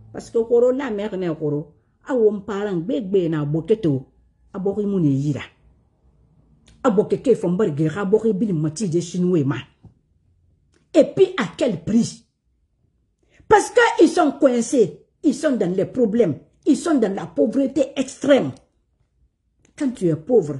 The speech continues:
tu n'arrives même pas à manger. Qu'est-ce que tu fais ? Ce que tu as là, c'est ce que tu prends. Ah, ministre, qu'est-ce que ça m'a dit ?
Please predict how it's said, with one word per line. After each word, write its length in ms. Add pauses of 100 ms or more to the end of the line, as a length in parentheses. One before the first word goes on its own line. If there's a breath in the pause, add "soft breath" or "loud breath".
(140)
tu 120
n'arrives 300
même 200
pas 180
à 60
manger. 400
Qu'est-ce 220
que 60
tu 160
fais ? 280 (200)
Ce 160
que 180
tu 200
as 100
là, 200
c'est 120
ce 120
que 140
tu 180
prends. 260 (520)
Ah, 180
ministre, 400
qu'est-ce 220
que 100
ça 160
m'a 140
dit ? 280